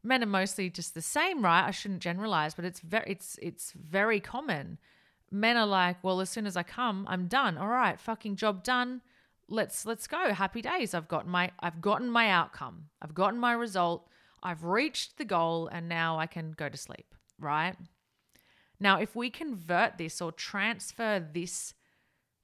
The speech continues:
theory and this concept and this understanding into our business, imagine running a business from that perspective. Imagine waiting for the orgasm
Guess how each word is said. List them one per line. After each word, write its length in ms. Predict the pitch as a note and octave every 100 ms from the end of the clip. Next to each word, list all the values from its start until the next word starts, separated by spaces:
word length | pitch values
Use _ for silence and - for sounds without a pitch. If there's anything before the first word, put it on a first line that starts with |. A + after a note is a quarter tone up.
| _
theory 520 | A3 G#3+ G#3+ E3+ D#3+ D3
and 260 | E3 E3+
this 160 | E3+ -
concept 800 | - - F3+ F3 - - - -
and 100 | F3+
this 140 | E3+
understanding 760 | F3+ F3+ F3 - D#3+ D#3 D#3 D3+
into 300 | D#3+ E3 F3+
our 180 | C#3+ C#3+
business, 480 | D#3+ D3 C#3+ B2 - -
imagine 600 | G3 G#3+ A3+ G#3+ B3+ A3+
running 300 | F#3 F#3 F3
a 40 |
business 500 | D#3 C#3 - D#3 -
from 160 | D3 D3
that 200 | C#3+ -
perspective. 680 | E3 C4 D4 - - - _ _ _ _ _ _ _ _ _
Imagine 720 | G3 G3+ G3 G3+ G3+ A3 A3 A3+ _ _ _
waiting 400 | F3 F3+ F3 F3
for 120 | F3
the 100 | F3
orgasm 640 | - D#3+ D3+ A#2+ - -